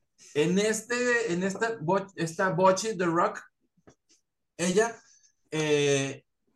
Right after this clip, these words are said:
sueña con triunfar, entonces empieza a aprender a tocar guitarra, se tarda, dice que para cuando termine la secundaria va a ser una exitosísima guitarrista y va a robarse los corazones de todos sus amigos de secundaria.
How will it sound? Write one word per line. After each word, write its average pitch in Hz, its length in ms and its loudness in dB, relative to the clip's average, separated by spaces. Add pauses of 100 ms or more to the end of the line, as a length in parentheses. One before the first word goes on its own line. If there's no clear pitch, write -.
(580)
sueña 202 400 -2
con 214 180 0
triunfar, 190 560 2
entonces 170 520 0
empieza 156 440 0
a - 40 2
aprender 156 640 -4
a 175 100 -2
tocar 156 280 -4
guitarra, 180 440 2
se - 200 -6
tarda, 185 480 0 (180)
dice 160 280 -2
que 190 120 -2
para - 400 -2
cuando 135 240 0
termine 196 380 0
la 233 100 0
secundaria 180 580 0
va 185 80 0
a 170 40 -4
ser 185 160 0
una 185 160 0
exitosísima 165 1120 -2
guitarrista 135 580 -2
y 175 40 4
va 165 180 4
a - 20 6
robarse 165 420 2
los 156 160 -6
corazones 147 420 -4
de 151 120 -2
todos 170 140 -2
sus 156 100 -6
amigos 160 280 -2
de 156 160 -4
secundaria. 165 480 -2